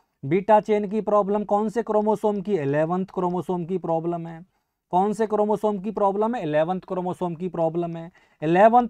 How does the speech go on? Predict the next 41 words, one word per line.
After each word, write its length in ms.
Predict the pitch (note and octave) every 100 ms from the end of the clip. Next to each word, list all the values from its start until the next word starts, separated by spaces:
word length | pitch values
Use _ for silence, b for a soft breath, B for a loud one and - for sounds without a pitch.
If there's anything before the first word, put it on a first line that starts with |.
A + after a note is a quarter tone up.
| -
क्रोमोसोम 520 | G#3+ G#3+ G#3 A3 G#3
क्या 160 | G#3+ G3+
होता 320 | G3 F#3 G#3+
है? 60 |
आंसर 440 | F#3+ F3 F3+ - F#3+
है 60 | D3
ऑटोसोमल 720 | C#3 - F3+ - E3 E3+ E3
होता 300 | D#3 - E3
है। 200 | D#3 D#3 _ _ _ -
तो 60 | D#3+
सिकल 320 | F#3 G#3 G#3+
सेल 200 | A3+ A3
एनीमिया 420 | G#3+ A3 A3 A3
कैसी 300 | G#3 F#3+ A3+
डिसऑर्डर 440 | G#3 A3+ A3 A3+
है? 60 | A#3+
ऑटोसोमल 880 | F#3 F3+ F3+ A3+ G#3+ G3+ F#3 G3 F#3+
रिसेसिव 600 | C3+ C3 - E3 D3+ F3+
डिसऑर्डर 440 | D#3+ D3 D#3 D#3+ D3+
होता 320 | C#3+ E3 D#3
है। 120 | D#3
I 180 | C#3 D#3+
hope 200 | F3+ A#3+ -
आपको 340 | F#3 G3 G#3
ये 100 | G#3+ F#3+
बात 220 | G3 F#3+
समझ 260 | G3 G3
में 120 | G3 G3+
आ 80 |
रही 120 | G#3 A3+
होगी 200 | A3 G#3+
चीज़ें। 320 | A3 A#3+ B3 _ _ _ _ -
बारीकी 640 | B2+ D#3 E3+ A#3+ A#3+ C4
से 100 | A3+
समझने 260 | G3+ F#3+ F#3+
की 80 | F3+
कोशिश 320 | E3+ D3+ E3+
करिए, 220 | D#3 G#3+
बहुत 220 | G3+ F#3
ईजी 180 | D#3+ D3+
लगेगा। 380 | B2 A#2 A#2